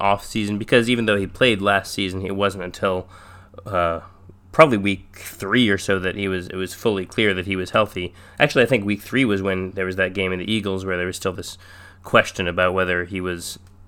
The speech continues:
fully able to do a, a deep pass 'cause Jacoby Brissett came on the field. It wasn't really until week four or five that it really became clear that he was back to his normal self. And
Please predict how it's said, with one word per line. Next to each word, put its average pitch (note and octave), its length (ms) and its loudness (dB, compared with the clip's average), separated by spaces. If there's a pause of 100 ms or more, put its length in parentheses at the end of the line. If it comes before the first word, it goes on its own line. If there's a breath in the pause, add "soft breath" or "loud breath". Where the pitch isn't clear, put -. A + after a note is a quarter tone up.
(300)
fully G#2+ 380 4
able F#2+ 160 2
to - 100 -12
do F#2 280 -2
a, F2 80 0
a F#2 160 -6
deep F#2+ 260 -4
pass F2 380 0
'cause E2+ 200 -14
Jacoby F#2 380 -6
Brissett F2+ 340 -10
came F#2 140 -6
on F2 60 -4
the F2 80 -6
field. F2 260 -10 (300 loud breath)
It - 60 -4
wasn't C#3+ 220 6
really A#2 200 6
until G2+ 240 0
week G2 200 -2 (200)
four A2+ 340 4
or F#2+ 60 0
five G2+ 300 4
that G2 100 2
it F#2 60 0
really C3 240 2
became G#2+ 300 -4
clear G2+ 220 -2
that F#2+ 120 -2
he G#2 80 -4
was G2 120 -2
back F#2+ 300 4
to F#2+ 100 -6
his F2 140 -8
normal E2+ 320 -6
self. - 360 -10 (760 loud breath)
And F#2+ 680 2